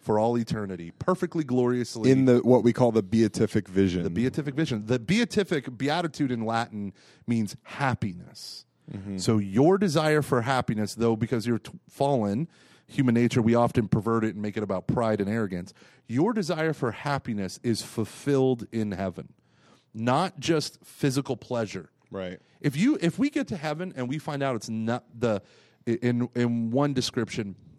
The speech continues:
Speaker 1: heaven as that banquet whereby we indulge in pleasures that here on earth were forbidden to us,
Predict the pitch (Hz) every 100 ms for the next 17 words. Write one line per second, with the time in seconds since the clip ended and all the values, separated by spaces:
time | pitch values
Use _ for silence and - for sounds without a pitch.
0 | _ _ - 156 147 151 147 147 - 117
1 | 113 107 104 101 - - _ _ 113 113
2 | 110 98 92 135 165 - 170 165 117 127
3 | 127 123 120 117 113 110 107 95 131 143
4 | 123 117 - 120 120 113 110 - 104 -
5 | 123 110 - 110 107 107 98 101 90 101
6 | 123 131 - 151 170 -